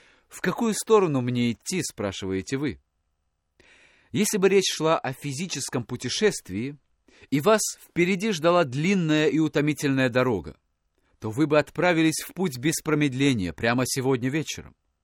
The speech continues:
Но в данном случае я говорю о другом путешествии.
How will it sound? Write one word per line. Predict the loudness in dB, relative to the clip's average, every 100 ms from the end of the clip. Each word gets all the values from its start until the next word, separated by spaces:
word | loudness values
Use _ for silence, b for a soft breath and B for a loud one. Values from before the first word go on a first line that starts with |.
| _ _ b b b b b -4
Но | 0 0
в | 2
данном | 2 2 -2
случае | -2 -4 -2 2 2
я | 2 2 2
говорю | 2 2 2
о | 0 -2
другом | -2 0 0 -2
путешествии. | -6 -12 -8 -6 -8 -14 -18